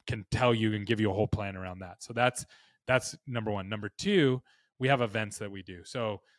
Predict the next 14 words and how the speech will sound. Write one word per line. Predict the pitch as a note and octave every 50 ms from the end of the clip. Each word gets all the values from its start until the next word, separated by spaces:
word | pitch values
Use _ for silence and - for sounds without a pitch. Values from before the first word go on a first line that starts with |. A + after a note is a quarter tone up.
| _ _ _ _ _ _ _ -
I've | A#2+ B2+ B2+
actually | C3 B2 B2 - B2+ A2+
found | - B2 A2 A2
a | A2
new | A2 G#2+ G2+
passion | - C#3 D#3 D#3 D3+ - D#3 C#3+ C3+
that | C3+ C3
I | C3 C3
love | C3 B2+ A#2+
to | A#2+ A#2
do. | B2 C3 B2+ A#2+
We, | A#2 A#2 A#2 A2+ A2+ A#2 - - -
we, | A#2+ A2+ A2+ A2+ A2+ A2+ A2+ A2+
uh, | A2 G#2+ G#2 G#2